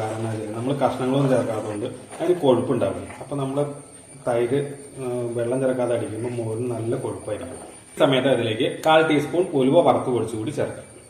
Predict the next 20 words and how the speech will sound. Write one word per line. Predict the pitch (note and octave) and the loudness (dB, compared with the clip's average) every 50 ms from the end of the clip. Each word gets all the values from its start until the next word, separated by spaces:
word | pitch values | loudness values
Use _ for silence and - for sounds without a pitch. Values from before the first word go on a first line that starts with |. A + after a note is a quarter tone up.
| - - - - - - - - - - - - - - | -20 -20 -20 -20 -20 -20 -20 -20 -16 -10 -8 -8 -6 -6
ഇളക്കി | G2 - - G#2+ G2 | -8 -10 -10 -10 -10
യോജിപ്പിക്കാം. | F#2 F2+ F2+ F#2 F#2+ A#2 B2 - - - - - - - - - - - - - - D3 | -10 -12 -12 -12 -8 -8 -6 -6 -8 -10 -14 -18 -20 -20 -20 -20 -20 -20 -16 -8 -4 -2
ഈ | C#3+ C#3 | 0 0
ഉലുവ | C#3 C3+ C#3+ D#3+ F3 E3 | 2 4 4 6 6 6
വറുത്ത് | C#3+ C3 - - D3+ C3+ | 6 4 4 2 0 0
പൊടിച്ച് | B2+ - - B2+ B2 A#2 | 0 0 0 0 0 2
ചേർത്താണല്ലോ | A2 G#2 - - A#2+ A2 G#2+ G#2+ G#2 G2+ G#2 A2 A2 A2 | 2 0 0 -2 -2 -2 -2 -2 -2 -2 -2 -4 -6 -4
നല്ല | A2+ A#2 A2+ A#2 A#2+ B2+ B2+ - | -4 -4 -2 -2 -2 0 0 -2
അപാര | B2+ A#2 A2+ A#2 A#2+ D3+ C#3+ | -2 -2 -2 -2 -2 -2 -2
ടേസ്റ്റാണ്, | A#2+ G#2 G2+ - - A#2+ G2+ - - | -2 -4 -4 -4 -4 -6 -6 -6 -8
അതിന് | - B2 C3 C#3+ C#3+ C3 | -8 -6 -4 -4 -4 -4
പ്രത്യേക | B2 - B2 B2 B2+ B2 | -4 -4 -2 0 0 2
രുചിയാണ്. | A#2+ A#2 A2+ A2 | 2 2 0 0
കാര്യം | A2 A2+ B2+ C3 | 0 0 0 0
നമ്മൾ | C3 C#3+ C#3+ C3 | 0 0 2 2
കടുക് | B2+ A2+ A#2+ C3+ D3 | 2 4 6 6 6
പൊട്ടിച്ചപ്പോൾ | C#3+ B2 B2 - C3 B2 B2+ B2+ A#2 | 6 4 2 0 0 0 2 2 2
ഉലുവ | A2+ A#2+ B2 A#2+ | 2 2 2 2
ചേർത്തിട്ടുണ്ടെങ്കിൽ | A#2 A2 - - B2 A2+ A2+ A2+ A2+ G#2+ G#2+ | 0 0 0 -2 -2 -2 0 0 -2 -2 -2
പോലും | G#2 G2 G#2+ - | -4 -6 -6 -8